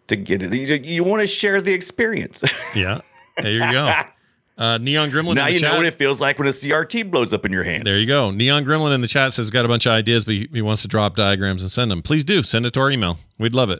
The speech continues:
Speaker 1: Absolutely.
Speaker 2: Yeah.
Speaker 1: Yeah,
Speaker 2: Play
Speaker 1: and I'll
Speaker 2: Retro
Speaker 1: give you guys
Speaker 2: Show.
Speaker 1: my, my floor dimensions and some of the things I'm thinking. I'll maybe even take a couple of pictures and stuff, and we'll kind of track it as we go along. So Scott's gonna be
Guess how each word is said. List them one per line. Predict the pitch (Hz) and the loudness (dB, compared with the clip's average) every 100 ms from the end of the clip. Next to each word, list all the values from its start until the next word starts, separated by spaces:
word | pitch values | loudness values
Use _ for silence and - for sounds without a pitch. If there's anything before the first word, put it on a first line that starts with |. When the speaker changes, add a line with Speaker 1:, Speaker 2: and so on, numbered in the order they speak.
| - | -4
Speaker 1:
Absolutely. | 107 156 135 180 82 - | -6 -2 0 0 0 0
Speaker 2:
Yeah. | 110 92 | 0 0
Speaker 1:
Yeah, | 101 139 | 0 2
Speaker 2:
Play | 127 | 4
Speaker 1:
and | |
I'll | 135 | 2
Speaker 2:
Retro | 123 127 | 2 0
Speaker 1:
give | 120 | 0
you | |
guys | 143 120 | 0 0
Speaker 2:
Show. | 123 | 0
Speaker 1:
my, | 117 107 92 | 2 2 2
my | 104 107 101 | 2 2 0
floor | - 120 120 | 0 0 2
dimensions | 107 101 95 98 82 | 2 0 0 0 -2
and | 85 | -2
some | 110 104 | 0 0
of | |
the | - | 0
things | 101 80 | 0 -2
I'm | 87 | -2
thinking. | 82 92 92 | 0 0 0
I'll | 107 | 0
maybe | 131 127 | 2 2
even | 95 | 2
take | 95 - | 0 0
a | |
couple | 90 87 | -2 0
of | 80 | 0
pictures | - - 85 | -2 -2 -4
and | 78 | -2
stuff, | - 85 | -2 0
and | 85 | 0
we'll | 90 | 0
kind | 101 90 | 0 -2
of | 82 - - _ - | -6 -10 -20 _ -4
track | 117 107 104 | 2 2 2
it | 101 | 0
as | 87 | 0
we | 90 | 2
go | 90 85 | 2 4
along. | 82 73 | 2 0
So | 78 | -4
Scott's | - 147 165 | 0 0 2
gonna | |
be | 139 | 2